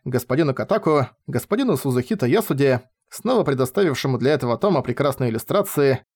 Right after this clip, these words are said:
а также всем, кто оказал мне поддержку, я хочу выразить свою благодарность. Эта серия не насчитывала бы десять томов без вашей помощи и поддержки. Это случилось благодаря вам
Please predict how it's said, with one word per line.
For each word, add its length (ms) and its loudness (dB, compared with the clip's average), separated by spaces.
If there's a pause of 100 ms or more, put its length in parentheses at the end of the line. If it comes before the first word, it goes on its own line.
(160)
а 80 0
также 280 0
всем, 220 0
кто 140 0
оказал 280 0
мне 140 2
поддержку, 560 -2
я 140 4
хочу 280 -2
выразить 360 0
свою 180 2
благодарность. 840 -2 (400)
Эта 280 0
серия 300 0
не 80 2
насчитывала 560 0
бы 80 -2
десять 320 -2
томов 320 0
без 160 0
вашей 260 0
помощи 360 -2
и 40 -2
поддержки. 680 0 (340)
Это 180 0
случилось 520 0
благодаря 420 2
вам 360 0